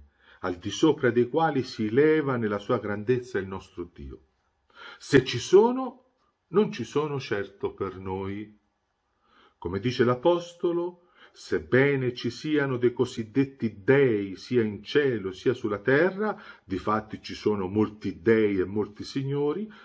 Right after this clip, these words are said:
per noi tuttavia c'è un solo Dio, da cui provengono tutte le cose, e noi esistiamo per Lui,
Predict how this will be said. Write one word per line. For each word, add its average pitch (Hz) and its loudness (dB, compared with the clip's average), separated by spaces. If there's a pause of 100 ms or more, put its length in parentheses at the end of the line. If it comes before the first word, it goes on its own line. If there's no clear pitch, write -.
(180)
per 107 6
noi 151 4
tuttavia 170 0
c'è - -2
un 117 0
solo 95 -2
Dio, 175 -4 (180)
da - -6
cui 208 2
provengono 131 0
tutte 233 0
le 98 -2
cose, 98 -2 (260)
e 127 2
noi 226 0
esistiamo 165 0
per 127 0
Lui, 180 0